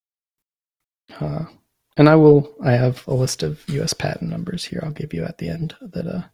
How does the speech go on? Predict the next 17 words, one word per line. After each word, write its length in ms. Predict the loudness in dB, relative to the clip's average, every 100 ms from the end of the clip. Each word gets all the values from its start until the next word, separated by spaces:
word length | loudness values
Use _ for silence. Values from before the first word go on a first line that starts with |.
| _
you 100 | -8
can 160 | 0 2
look 160 | 2
this 120 | 0 -2
stuff 280 | -2 -2
up 240 | -2 -6 _ _ -20 -20 _ _ _
and 140 | -2 -2
see 160 | 0
for 160 | 0 2
yourself. 480 | 0 0 -6 -8 -14
Uh, 160 | -10 -10 -12 _ _ _ _ _ _ _ _ _ _ _ _ _ _ _ _ _ _ _ _ _ _
one 120 | 2
of 60 | 4
my 160 | 4 2
hobbies 600 | 2 2 0 0 -4 -6
is, 200 | -6 -4
uh, 220 | -6